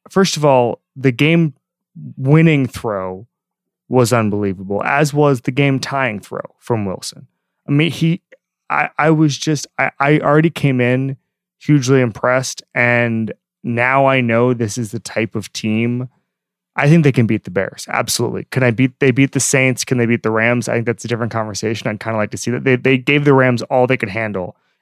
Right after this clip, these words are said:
in their two, their, their two matchups earlier this season.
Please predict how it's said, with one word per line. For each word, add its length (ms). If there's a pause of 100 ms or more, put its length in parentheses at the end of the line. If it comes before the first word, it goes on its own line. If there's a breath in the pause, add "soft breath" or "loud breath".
in 100
their 120
two, 560
their, 220
their 200
two 160
matchups 380
earlier 220
this 160
season. 320